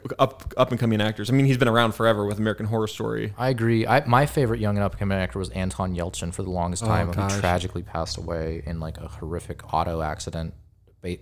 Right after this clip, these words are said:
Speaker 2: that was the manufacturer's fault, which is, it just bummed me out so much. He was my favorite young actor. Evan Peters is in my top three, though.
Speaker 1: Yeah, Evan Peters. So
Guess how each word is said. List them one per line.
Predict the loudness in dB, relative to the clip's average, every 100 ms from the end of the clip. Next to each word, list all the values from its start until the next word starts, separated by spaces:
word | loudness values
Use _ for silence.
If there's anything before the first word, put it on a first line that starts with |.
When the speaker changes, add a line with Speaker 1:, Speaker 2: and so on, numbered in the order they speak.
| -6
Speaker 2:
that | -6
was | -6 -6
the |
manufacturer's | -4 -4 -6 -8 -8 -10 -10
fault, | -8 -8
which | -6 -6
is, | -8 -4
it |
just | -2 0 -2
bummed | -2 -2
me | -4
out | -6
so | -6 -4
much. | -4 -6
He | -4
was | -4
my | -2 -4
favorite | -8 -14 -8 -6 -4 -4
young | -2 -2
actor. | -4 -6 -8 -10 -12 -20 _ _
Evan | 2 4
Peters | 4 0 -2 -4
is | -6
in | -8
my | -10
top | -14 -18
three, | -18 -20
though. | _ 0
Speaker 1:
Yeah, | 4 6
Evan | 6 6
Peters. | 8 8 6 4
So | 6 6